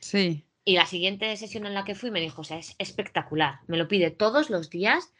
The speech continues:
Speaker 2: se siente súper identificada porque uno de los patitos es celíaco como ella". Entonces dice que tiene un superhéroe,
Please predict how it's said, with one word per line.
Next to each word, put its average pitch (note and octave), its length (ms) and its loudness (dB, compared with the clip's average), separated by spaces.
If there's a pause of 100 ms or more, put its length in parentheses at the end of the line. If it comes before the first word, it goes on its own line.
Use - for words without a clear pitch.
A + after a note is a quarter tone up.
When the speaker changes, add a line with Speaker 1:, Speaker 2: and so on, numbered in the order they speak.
(140)
Speaker 2:
se - 120 -4
siente A#3 320 4
súper G#3 240 0
identificada F#3 800 2
porque F3 200 -6
uno G#3 120 0
de G3+ 80 2
los G3 140 0
patitos F3+ 420 -4
es F#3 100 -6
celíaco G3 380 0
como E3+ 300 -8
ella". F#3 420 0 (440)
Entonces G#3 220 6
dice A3 220 4
que G#3 80 4
tiene A3+ 180 4
un G#3+ 60 0
superhéroe, C4 920 4